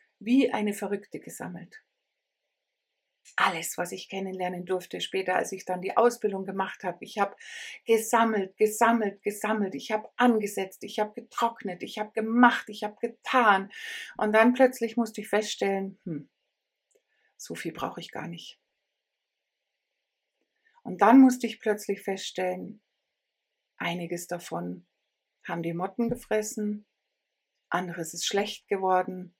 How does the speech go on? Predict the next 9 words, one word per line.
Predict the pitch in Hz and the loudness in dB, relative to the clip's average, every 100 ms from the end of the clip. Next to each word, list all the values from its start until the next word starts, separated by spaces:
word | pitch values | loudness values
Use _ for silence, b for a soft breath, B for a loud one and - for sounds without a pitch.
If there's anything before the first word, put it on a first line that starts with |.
| _ | _
und | 170 | -14
ich | 170 | -12
habe | 170 175 | -12 -12
mich, | 170 - _ _ _ _ - | -12 -16 _ _ _ _ -2
ich | 226 254 - - | 0 0 -4 -14
habe | 180 | -14
mich | 180 190 - - _ _ _ _ _ | -14 -14 -16 -20 _ _ _ _ _
zutiefst | - 185 - - 175 - - _ | -14 -12 -12 -10 -10 -10 -16 _
geschämt. | 170 - 170 175 175 - - | -10 -8 -8 -8 -12 -16 -20